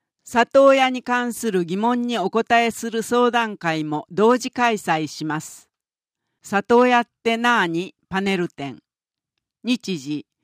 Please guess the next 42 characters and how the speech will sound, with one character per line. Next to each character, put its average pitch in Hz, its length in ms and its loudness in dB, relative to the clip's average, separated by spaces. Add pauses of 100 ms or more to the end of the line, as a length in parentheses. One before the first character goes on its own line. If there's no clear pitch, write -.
(220)
十 254 300 -2
月 254 320 -4
二 254 160 -2
十 196 240 2
五 190 160 0
日 160 320 -6
金 226 380 -4
曜 208 240 0
か 147 160 -10
ら 139 260 -6
三 262 380 -2
十 170 280 0
一 160 280 -6
日 165 440 -6
木 180 340 -4
曜、 160 380 0 (680)
九 277 140 -2
時 226 160 -4
か 175 140 -2
ら 160 220 0
十 262 320 0
七 240 280 -6
時 185 140 -2
三 220 340 0
十 208 160 2
分 151 440 -4
ま 135 120 -8
で。 127 180 -12 (600)
最 262 340 2
終 247 360 2
日 160 160 -2
は 160 240 0
十 233 320 2
六 233 300 2
時 165 160 -4
ま 139 160 -8
で。 139 160 -12 (800)
相 277 360 4
談 240 300 0
会、 147 380 -8 (280)
無 196 180 -4
料。 202 460 2